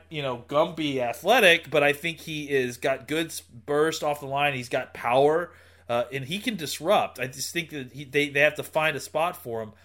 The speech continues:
I think that in this defense, he's, he, he may be, uh, uh, due for quite a, a, a jump from what he was last year, because I, I,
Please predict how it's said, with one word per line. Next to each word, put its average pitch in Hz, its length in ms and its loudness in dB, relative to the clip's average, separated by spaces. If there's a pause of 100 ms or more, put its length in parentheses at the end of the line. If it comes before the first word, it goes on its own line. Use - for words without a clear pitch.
(400)
I 214 220 8
think 196 280 0
that 147 200 -2
in 135 200 -4
this 180 240 4
defense, 143 500 -4
he's, 156 340 -6 (100)
he, 165 320 -8
he 165 260 -6
may 160 240 4
be, 127 440 -4
uh, 110 320 -2 (140)
uh, 113 240 -2 (140)
due 143 200 0
for 123 140 -10
quite 131 400 2
a, 110 480 -4 (120)
a, 113 100 -8
a 107 40 -8
jump 123 380 -4
from 113 160 -12
what 117 160 -4
he 120 80 -8
was 110 260 -8
last 101 340 -10
year, 101 80 -14
because 131 280 -6
I, 143 120 -2
I, 156 160 -2